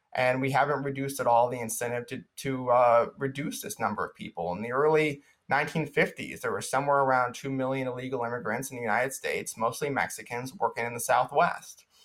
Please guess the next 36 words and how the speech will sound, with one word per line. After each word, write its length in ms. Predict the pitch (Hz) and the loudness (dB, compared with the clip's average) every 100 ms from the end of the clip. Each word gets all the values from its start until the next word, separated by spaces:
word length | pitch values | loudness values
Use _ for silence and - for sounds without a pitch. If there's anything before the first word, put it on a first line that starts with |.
| - _ - | -20 _ -4
The 140 | 117 | 2
Eisenhower 600 | 120 160 175 143 131 127 | 4 4 2 4 6 6
administration, 680 | 123 123 123 - 127 127 123 | 4 -2 -6 -4 -2 -2 -8
to 120 | 117 113 | -10 -10
its 140 | - | -12
credit, 600 | - 151 208 120 190 - _ _ _ - | -2 2 2 2 -2 -6 _ _ _ 0
uh, 220 | 123 123 | 4 4
expanded 680 | 123 - - 139 170 175 170 | 4 0 -2 2 2 2 -2
lawful 640 | 135 123 147 151 156 147 | 4 6 6 4 0 0
temporary 560 | - 160 170 147 139 131 | -2 -4 -2 0 0 0
migration 560 | 123 127 131 175 170 | -2 -2 -2 -4 -4
opportunities 640 | 113 87 104 113 95 95 107 | -2 -2 -4 -10 -10 -10 -14
through 120 | - | -12
the 60 | 117 | -12
Bracero 540 | 104 104 151 180 - | -8 -2 2 2 2
program. 520 | - - 175 55 62 - _ _ _ - | -2 -4 -4 -10 -10 -12 _ _ _ -6
And 120 | 120 | 2
as 180 | 135 135 | 2 2
a 60 | |
result, 640 | 131 135 151 196 170 165 - | 0 2 6 6 6 2 2
by 120 | 131 | 2
the 120 | 127 | 2
mid 180 | 139 143 | -2 0
nineteen 400 | 143 143 143 135 | 0 -2 -6 -4
fifties, 460 | 151 151 120 117 | -4 -4 -10 -4
that 180 | 117 127 | 0 0
population 640 | - 131 131 123 131 131 123 | 2 -2 -2 -4 -4 -4 -6
of 80 | |
illegal 320 | 120 127 131 107 | -8 -8 -6 -6
immigrants 420 | 120 123 120 120 | -6 -6 -6 -4
had 140 | 110 | -4
shrunk 320 | - 120 120 | -2 -2 0
by 140 | - 117 | 2 4
about 260 | 117 110 | 6 4
ninety 300 | 110 107 131 | 2 0 -2
percent, 460 | 160 - - 87 104 | -4 -4 0 0 -2